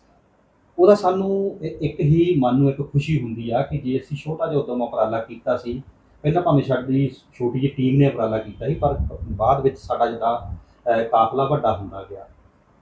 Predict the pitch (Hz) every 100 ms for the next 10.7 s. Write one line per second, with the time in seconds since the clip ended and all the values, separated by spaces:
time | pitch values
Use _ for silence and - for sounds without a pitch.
0 | 131 123 117 139 147 - 175 - 147 139
1 | 135 139 135 139 135 135 127 117 120 117
2 | 101 113 117 123 120 107 123 131 131 143
3 | - 117 123 117 117 120 117 110 113 117
4 | 110 120 123 - _ _ - - 123 135
5 | - 139 123 117 131 135 135 127 131 123
6 | 135 131 135 120 104 117 - 117 113 117
7 | 123 120 - 123 139 143 143 135 113 -
8 | 123 113 110 127 117 117 117 110 110 -
9 | 117 101 - _ _ _ 127 131 120 139
10 | 113 110 107 110 107 113 -